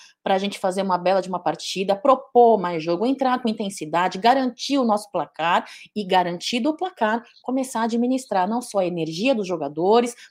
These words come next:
fazendo substituições necessárias aí de acordo com a comissão técnica e, ah, é, é, segurar o placar, né, Gé? Eu não gosto dessa estratégia, "Ah, vamos deixar jogar, vamos deixar os caras cansarem, né, pra depois correr atrás." Não, não gosto disso.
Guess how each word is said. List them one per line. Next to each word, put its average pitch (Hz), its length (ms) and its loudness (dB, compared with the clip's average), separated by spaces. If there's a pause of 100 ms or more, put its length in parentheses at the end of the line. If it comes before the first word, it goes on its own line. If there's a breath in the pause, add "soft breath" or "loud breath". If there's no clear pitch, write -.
fazendo 208 380 -2
substituições 180 800 -6
necessárias 160 720 -4
aí 160 160 0
de 165 100 -6
acordo 156 260 -4
com 160 200 -8 (220 loud breath)
a 170 60 -4
comissão 165 420 -6
técnica 254 560 0 (260 loud breath)
e, 320 260 4 (200 loud breath)
ah, 302 380 6
é, 269 320 2
é, - 20 2
segurar 285 420 2
o 294 60 2
placar, 190 480 -2
né, 190 180 -4
Gé? 185 220 -2
Eu 214 140 2
não 254 120 2
gosto 226 360 4
dessa 208 200 -6
estratégia, 185 680 -2 (100)
"Ah, 254 160 -2
vamos 262 200 0
deixar 247 260 0
jogar, 202 560 0 (220 loud breath)
vamos 233 160 2
deixar 247 240 2
os 226 100 -4
caras 220 280 -2
cansarem, 202 960 -2 (220 loud breath)
né, 269 200 0
pra 254 140 0
depois 240 300 0
correr 240 160 0
atrás." 202 220 -2
Não, 196 140 -2
não 240 160 -2
gosto 202 340 0
disso. 185 380 -6